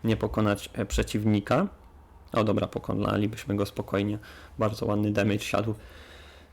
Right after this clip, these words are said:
A, on jeszcze ma aktyw-, y, pasywkę, że się leczy.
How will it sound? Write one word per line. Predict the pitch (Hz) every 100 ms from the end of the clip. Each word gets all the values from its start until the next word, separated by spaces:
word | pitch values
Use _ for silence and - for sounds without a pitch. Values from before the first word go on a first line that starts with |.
| - - - - - - -
A, | 120 110 107
on | 107
jeszcze | 107 - 113
ma | 110
aktyw-, | - - 107 - 110
y, | 104 101 101 -
pasywkę, | - 104 110 101 - 104
że | 107
się | - 104
leczy. | 101 95 - -